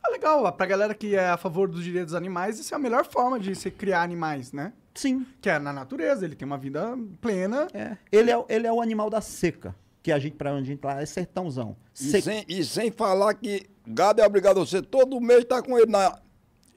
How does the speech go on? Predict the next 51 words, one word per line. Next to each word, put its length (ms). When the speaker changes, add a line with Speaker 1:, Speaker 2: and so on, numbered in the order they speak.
Speaker 3:
na 160
injeção. 360
Tá 80
na 40
Speaker 1:
Entendi. 140
Speaker 3:
injeção. 420
Intoxicando 760
elas 180
tudinho. 360
Speaker 1:
Ah. 460
Speaker 3:
O 80
caba 260
comer 280
depois. 440
Speaker 1:
Aham. 320
Speaker 3:
E 140
o 80
bode 260
você 300
não 140
dá 120
porra 300
nenhuma, 280
ele 120
se, 80
ele 340
se 160
cura 240
lá 160
no 80
mato. 240
Speaker 2:
É 120
isso 160
mesmo. 200
Speaker 1:
Da 140
hora. 340
Speaker 2:
É. 60
Speaker 1:
Pô, 60
eu 260
até, 240
eu 80
fiquei 160
interessado, 460
na 60
verdade, 280
porque 140
eu 80
gosto 240
Speaker 2:
Sério? 80
Speaker 1:
desse, 180
eu, 180